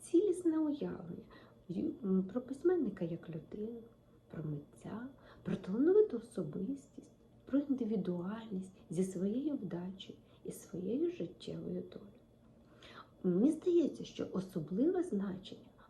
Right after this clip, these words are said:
повинно міститися у душі письменника, в його внутрішньому світі,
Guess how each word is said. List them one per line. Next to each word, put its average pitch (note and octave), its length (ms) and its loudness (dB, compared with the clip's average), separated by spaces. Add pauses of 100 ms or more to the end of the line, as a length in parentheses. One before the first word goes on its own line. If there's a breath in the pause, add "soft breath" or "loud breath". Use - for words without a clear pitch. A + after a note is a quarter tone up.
повинно C#4 400 2
міститися A#3 840 -2
у G#3 80 -2
душі B3+ 440 -4 (120)
письменника, F#3 800 -8 (300 loud breath)
в F#3 80 -4
його E4+ 200 4
внутрішньому E4 680 6
світі, - 540 -8